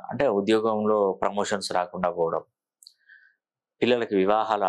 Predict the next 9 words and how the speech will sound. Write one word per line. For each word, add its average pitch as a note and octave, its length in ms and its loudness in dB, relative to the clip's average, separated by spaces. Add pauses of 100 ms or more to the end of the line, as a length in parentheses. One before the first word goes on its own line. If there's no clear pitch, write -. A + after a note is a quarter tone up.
ఆలస్యం F2+ 460 -4
అయిపోవడం, D#2+ 420 -4 (840)
ఒకవేళ C#3+ 280 2 (140)
వివాహాలు C3 640 0 (640)
వాళ్ళకు F#2+ 340 0 (400)
జరిగినా A#2+ 340 0 (120)
కూడా G#2 160 -2 (640)
మంచి A2+ 260 -4 (200)
భర్త - 220 -4